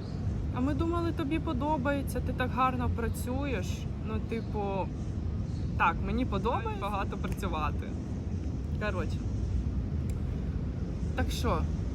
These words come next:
Отака от ситуація. Також на новій роботі, на будь-якій, куди ви приходите, дивіться, як працюють навколо вас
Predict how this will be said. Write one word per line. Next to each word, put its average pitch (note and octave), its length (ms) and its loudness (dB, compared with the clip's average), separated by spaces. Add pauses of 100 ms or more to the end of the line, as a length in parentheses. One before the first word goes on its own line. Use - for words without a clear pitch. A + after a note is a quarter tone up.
(140)
Отака A3 420 4
от - 80 0
ситуація. G#3+ 640 2
Також A3+ 300 0
на A3+ 120 2
новій A3+ 420 2
роботі, F#3 600 0
на G3+ 80 2
будь-якій, A3+ 640 2
куди F#3+ 220 2
ви B3+ 120 0
приходите, A3+ 720 2
дивіться, G#3+ 720 4 (180)
як G3+ 200 6
працюють A3 840 2
навколо G3+ 800 4
вас F#3 260 4